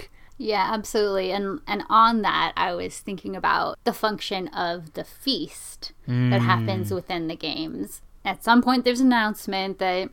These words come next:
Speaker 1: you know, we all have something you desperately need. And it's to create emotional drama,
Speaker 2: Mm-hmm.
Speaker 1: to give the option of something that could help them win the game so that they could go home.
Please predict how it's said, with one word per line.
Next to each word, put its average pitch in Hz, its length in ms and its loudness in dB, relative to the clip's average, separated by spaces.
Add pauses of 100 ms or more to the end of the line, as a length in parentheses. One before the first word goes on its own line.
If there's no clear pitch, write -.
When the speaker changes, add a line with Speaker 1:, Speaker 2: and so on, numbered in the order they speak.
Speaker 1:
you 277 80 -2
know, 247 160 2
we 294 160 4
all 269 160 10
have 254 240 4
something 254 440 4
you 247 120 6
desperately 220 560 2
need. 277 540 6 (280)
And 214 580 0
it's - 260 0
to 285 160 4
create 220 720 6
emotional 190 1080 -2
drama, 165 760 -2
Speaker 2:
Mm-hmm. 113 360 0 (580)
Speaker 1:
to 185 680 2 (100)
give 220 300 4
the 202 160 0 (160)
option 190 680 4
of 185 200 -4
something 190 460 -4
that - 140 -8
could 185 140 -10
help - 460 0
them 175 300 0
win 170 220 -4
the 165 80 -6
game 156 380 -4
so - 140 -12
that 170 240 -8
they 175 160 0
could 185 180 -8
go 165 200 -4
home. 147 600 -6